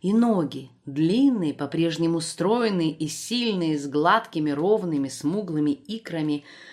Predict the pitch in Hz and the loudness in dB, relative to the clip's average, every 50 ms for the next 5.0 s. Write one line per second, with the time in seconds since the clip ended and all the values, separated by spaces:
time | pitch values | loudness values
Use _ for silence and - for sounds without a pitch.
0 | - - - - - - 185 196 196 269 285 277 277 220 247 240 233 - - 269 | -20 -20 -20 -12 -4 0 0 2 4 2 2 2 2 2 2 0 0 0 2 4
1 | 285 277 277 - - 240 220 202 - 226 220 208 233 226 214 - - 202 196 196 | 4 4 2 -2 -6 -6 -6 -4 -4 -4 -2 -2 -2 -4 -4 -4 -4 -4 -4 -4
2 | - 240 233 226 220 214 208 190 165 202 196 190 180 208 202 190 196 190 190 - | -4 -4 -2 -2 -2 -2 -4 -4 -4 -4 -4 -2 0 0 0 0 -2 -4 -6 -6
3 | - 190 170 147 131 127 123 127 - _ _ _ _ _ _ _ - - 170 160 | -4 -4 -2 -2 -4 -6 -12 -16 -20 _ _ _ _ _ _ _ -4 -2 0 0
4 | 160 165 160 - - 170 180 - - - 180 160 139 127 127 - - 117 - | 0 -2 -4 -6 -10 -10 -10 -8 -6 -4 -4 -4 -4 -6 -8 -14 -18 -20 -20